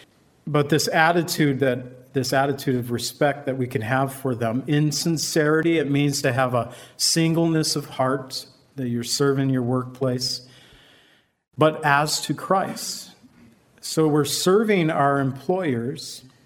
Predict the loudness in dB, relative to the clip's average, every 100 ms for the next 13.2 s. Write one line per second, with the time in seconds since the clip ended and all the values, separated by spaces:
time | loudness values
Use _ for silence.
0 | _ -10 0 2 4 2 4 4 4 2
1 | 2 2 4 4 2 0 2 2 0 -4
2 | 0 2 4 0 0 0 2 0 2 0
3 | 0 0 2 4 2 2 -4 -14 -18 -20
4 | _ _ _ -20 -16 -10 -2 0 0 0
5 | 2 2 2 -2 2 0 2 0 2 2
6 | 2 2 2 0 -2 -14 -20 -20 _ -12
7 | 2 4 4 2 -2 -8 -6 0 0 -2
8 | -2 0 0 -2 0 0 0 -4 -2 0
9 | 2 2 2 2 0 -4 -14 -20 -20 -20
10 | -20 _ _ -6 -4 0 2 2 2 0
11 | 0 2 2 2 0 0 2 0 -2 -6
12 | -4 -4 0 0 2 0 0 0 0 -2
13 | -6